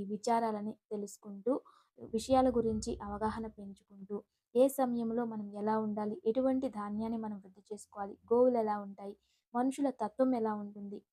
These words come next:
ప్రకృతి తత్వం ఎలా ఉంటుంది అని తెలుసుకొని, దానికి ముందుగా మనమంతా కూడా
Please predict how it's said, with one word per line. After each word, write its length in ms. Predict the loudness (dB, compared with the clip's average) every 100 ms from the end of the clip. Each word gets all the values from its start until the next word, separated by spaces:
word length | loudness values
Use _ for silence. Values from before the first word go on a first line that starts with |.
| -2
ప్రకృతి 400 | 0 0 0 -2
తత్వం 380 | -6 -6 -2
ఎలా 180 | -2 -2
ఉంటుంది 380 | -4 -6 -10 -12
అని 120 | -14 -16
తెలుసుకొని, 540 | -16 -16 -10 -8 -10 -12 _ _ _ 6
దానికి 320 | 6 6 -2
ముందుగా 460 | -2 2 4 4 2 -2
మనమంతా 460 | -4 -2 -2 0 2
కూడా 300 | 4 4